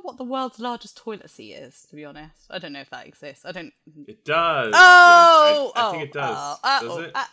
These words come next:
Speaker 1: uh, oh.
Speaker 2: There's, there is some largest stuff. There's largest toilet roll.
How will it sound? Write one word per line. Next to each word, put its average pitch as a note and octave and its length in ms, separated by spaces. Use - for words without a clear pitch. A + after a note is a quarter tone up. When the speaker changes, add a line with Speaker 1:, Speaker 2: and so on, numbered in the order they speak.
Speaker 1:
uh, C#4+ 80
oh. G3+ 60
Speaker 2:
There's, C3+ 180
there C#3+ 160
is E3 100
some C#3+ 140
largest B2+ 320
stuff. G2+ 200
There's A#2+ 140
largest C#3+ 300
toilet C3+ 260
roll. G2+ 520